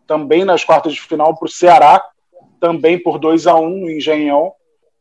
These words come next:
e aí empatou dois a dois na volta, acabou eliminado nas três vezes. Até um jogo polêmico, a expulsão do Ronaldo Angelim, o Vanderlei perdeu um gol embaixo da trave,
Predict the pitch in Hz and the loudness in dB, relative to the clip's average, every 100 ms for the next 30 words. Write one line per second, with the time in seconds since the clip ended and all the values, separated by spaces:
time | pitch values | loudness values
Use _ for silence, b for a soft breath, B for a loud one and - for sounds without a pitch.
0 | _ - 139 143 143 160 - 160 151 151 | _ -6 -2 -2 -2 -8 0 0 0 -6
1 | 151 160 160 165 143 151 147 156 147 139 | -2 -2 0 0 0 -4 -2 -2 -2 0
2 | 143 156 160 160 _ _ 143 147 151 156 | -2 -2 -4 -4 _ _ -4 -2 -2 -4
3 | 151 151 151 156 - - 170 175 139 165 | -2 -2 0 -6 -6 -2 0 0 0 0
4 | 196 - - _ _ _ - 160 202 226 | 0 -4 -16 _ _ _ -14 -6 -4 0
5 | 180 196 - 160 123 156 170 135 - 131 | 0 -2 -2 -2 0 0 -2 -4 -10 -12
6 | 131 - 139 - 147 147 135 131 135 139 | -12 -14 -16 -6 -6 -4 -6 -6 -4 -4
7 | 143 139 135 131 123 156 165 139 _ _ | -4 -6 -4 -4 -4 -8 -8 -10 _ _
8 | _ 127 117 175 175 165 151 151 185 180 | _ -20 -6 -4 0 -2 0 4 6 4
9 | 123 _ _ _ _ _ 143 135 139 165 | 0 _ _ _ _ _ -10 -8 -4 -4
10 | 143 147 165 156 135 - _ 135 127 156 | -4 -2 -2 -2 -6 -14 _ -12 0 2
11 | 156 - 147 127 135 139 131 - | 2 -2 -4 -4 0 2 2 -2